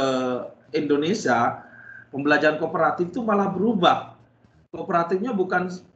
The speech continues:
anak-anak semua kerja, tapi satu anak yang kerja. Yang lainnya malah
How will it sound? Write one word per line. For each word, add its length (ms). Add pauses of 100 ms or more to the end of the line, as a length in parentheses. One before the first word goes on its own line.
anak-anak 480
semua 320
kerja, 400
tapi 480 (240)
satu 400
anak 400
yang 160
kerja. 560 (360)
Yang 160
lainnya 400
malah 480